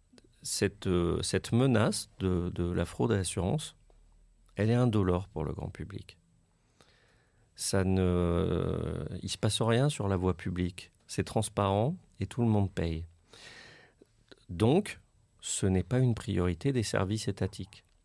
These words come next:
Ce, ce, ça ne va, ça ne veut pas dire qu'ils ne s'en occupent pas,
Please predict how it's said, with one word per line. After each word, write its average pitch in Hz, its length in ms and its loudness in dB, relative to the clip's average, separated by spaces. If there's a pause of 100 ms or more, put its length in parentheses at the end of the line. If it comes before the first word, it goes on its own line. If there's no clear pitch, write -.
(260)
Ce, - 240 -8
ce, - 320 -8
ça 87 260 -4
ne 87 140 -2
va, 87 260 -4
ça - 200 -4
ne 85 80 0
veut 82 120 0
pas 87 140 0
dire 95 240 0
qu'ils 87 140 -2
ne 82 40 0
s'en 85 220 -2
occupent 87 340 -4
pas, 127 220 0